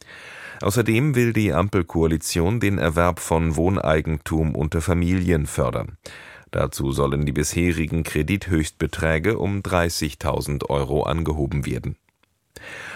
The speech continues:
Zum Wohnungsgipfel werden neben Bundeskanzler Scholz und Bundesbauministerin Geiwitz über dreißig Verbände und Vereine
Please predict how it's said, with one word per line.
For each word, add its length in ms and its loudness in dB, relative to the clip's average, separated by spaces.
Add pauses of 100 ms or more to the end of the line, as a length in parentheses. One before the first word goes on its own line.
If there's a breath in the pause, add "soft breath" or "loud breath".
(140 loud breath)
Zum 180 2
Wohnungsgipfel 800 2
werden 380 2
neben 280 2
Bundeskanzler 680 0
Scholz 420 0
und 240 -2
Bundesbauministerin 1080 -2
Geiwitz 500 0
über 280 0
dreißig 520 -2
Verbände 500 0
und 160 -4
Vereine 480 0